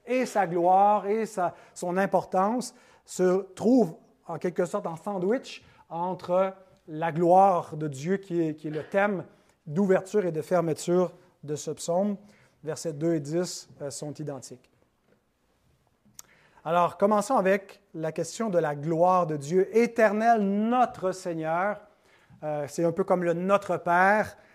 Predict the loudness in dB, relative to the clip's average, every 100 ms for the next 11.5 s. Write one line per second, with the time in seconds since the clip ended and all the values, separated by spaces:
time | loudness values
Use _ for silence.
0 | _ -16 -4 -2 0 0 -2 -2 0 0
1 | -2 -2 -2 2 2 0 -8 _ -12 -6
2 | -6 -6 -8 -6 -4 -4 -6 -2 -2 0
3 | 0 0 -4 -4 -2 0 -2 -6 -4 -4
4 | -2 -8 -6 -2 0 0 0 0 0 -2
5 | -4 -4 -6 -6 -8 -8 -6 -4 -4 -6
6 | -6 -8 -6 -6 -4 -6 -6 0 2 2
7 | 0 -14 0 2 4 2 2 -2 _ _
8 | _ _ -18 -4 -4 -2 0 2 2 0
9 | -4 -6 -6 -6 -2 0 0 -4 -2 2
10 | 2 2 0 -2 -2 2 4 2 -2 -10
11 | _ _ -6 -4 -4